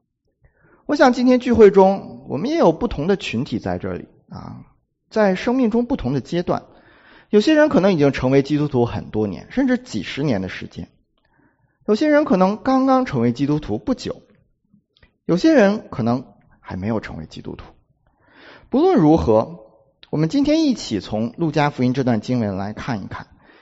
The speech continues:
一个最为基础的关于祷告的内容。我想主耶稣曾经亲自教导门徒如何祷告，不论我们信主与否，不论我们信主时间长短，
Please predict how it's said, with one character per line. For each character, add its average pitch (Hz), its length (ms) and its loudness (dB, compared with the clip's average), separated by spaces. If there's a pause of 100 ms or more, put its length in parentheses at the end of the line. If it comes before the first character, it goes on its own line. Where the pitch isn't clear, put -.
(120)
一 240 80 -8
个 285 140 -4
最 277 240 2
为 214 160 6
基 330 260 0
础 - 220 -8
的 98 100 -4
关 120 260 0
于 120 100 -2
祷 - 160 -10 (100)
告 92 160 -8
的 85 80 -12
内 87 160 -10
容。 98 200 -18 (1080)
我 247 80 -4
想 349 180 2
主 - 120 2
耶 175 120 10
稣 233 160 -2
曾 170 200 -2
经 202 120 2
亲 214 200 0
自 202 140 0
教 156 220 4
导 113 160 2
门 113 200 -2
徒 127 200 -4
如 120 200 -2
何 123 240 0
祷 - 280 -8
告， - 420 -12 (580)
不 294 120 -4
论 330 100 2
我 220 80 6
们 151 140 4
信 220 240 2
主 113 180 -2
与 110 140 -4
否， - 420 -6 (240)
不 196 100 -2
论 226 120 4
我 170 40 0
们 98 120 -2
信 143 220 -4
主 104 120 -4
时 - 160 -10
间 120 220 -2
长 90 260 -12
短， 95 200 -10